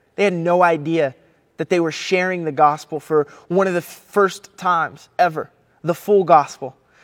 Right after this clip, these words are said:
You have the women who, who go and share that the tomb was empty, but this is the first gospel presentation in its entirety,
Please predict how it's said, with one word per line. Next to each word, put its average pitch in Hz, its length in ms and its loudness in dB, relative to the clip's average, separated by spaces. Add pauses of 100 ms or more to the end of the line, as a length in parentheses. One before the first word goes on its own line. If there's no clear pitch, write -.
(120)
You 202 60 2
have 196 100 4
the 185 100 0
women 185 340 0
who, 175 240 -4
who 156 120 -10
go 170 200 -2
and 151 120 -10
share 170 260 -4
that 151 160 -6
the 151 60 -10
tomb 180 260 -8
was 147 160 -8
empty, 143 260 -8
but 143 160 -4
this 190 200 -4
is 226 80 -10
the 190 100 -4
first 190 320 -2
gospel 170 400 0
presentation 160 640 -8
in 147 120 -12
its 143 180 -14
entirety, 139 560 -6